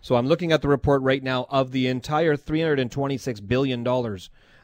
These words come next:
that is in the C P P, in Canada, they invest just shy of eleven billion dollars.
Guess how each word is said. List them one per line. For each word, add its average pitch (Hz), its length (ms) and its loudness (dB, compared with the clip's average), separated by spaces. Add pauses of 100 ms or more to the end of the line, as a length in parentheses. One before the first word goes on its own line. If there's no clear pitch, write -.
that 120 160 4
is 120 220 2
in 139 240 0
the 123 80 0
C 127 240 -2
P 127 200 -2
P, 131 320 -4 (580)
in 165 240 0
Canada, 170 640 0 (100)
they 123 220 -2
invest 120 520 -2 (280)
just 143 280 -2
shy 123 280 -4
of 117 120 -2
eleven 110 440 -4
billion 92 280 -14
dollars. 69 360 -20